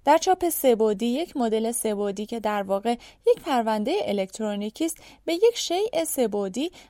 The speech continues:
مثلاً یک مجسمه تبدیل می‌شود که این شیء می‌تواند از ماده‌های مختلفی مثل انواع پلاستیک و حتی فلز تشکیل شده باشد. سه بعدی بودن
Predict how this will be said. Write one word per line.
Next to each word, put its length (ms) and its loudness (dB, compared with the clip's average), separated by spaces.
مثلاً 380 0
یک 280 -6
مجسمه 600 -2
تبدیل 420 -6
می‌شود 480 -8
که 120 0
این 180 0
شیء 320 -2
می‌تواند 520 0
از 220 0
ماده‌های 640 -4
مختلفی 580 -4
مثل 380 -10
انواع 420 -2
پلاستیک 720 -4
و 120 6
حتی 380 -4
فلز 480 0
تشکیل 420 -8
شده 300 -6
باشد. 340 -8
سه 260 2
بعدی 280 0
بودن 300 -4